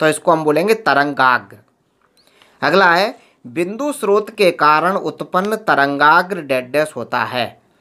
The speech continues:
तो बिंदु स्रोत के कारण उत्पन्न तरंगाग्र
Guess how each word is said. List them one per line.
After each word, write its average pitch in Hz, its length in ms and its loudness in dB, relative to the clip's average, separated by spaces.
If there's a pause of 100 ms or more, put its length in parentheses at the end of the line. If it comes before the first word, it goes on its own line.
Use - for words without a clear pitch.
(400)
तो - 80 -2
बिंदु 180 420 -4 (600)
स्रोत 202 260 2
के - 180 0
कारण 151 240 0
उत्पन्न 165 480 -6
तरंगाग्र 156 840 -2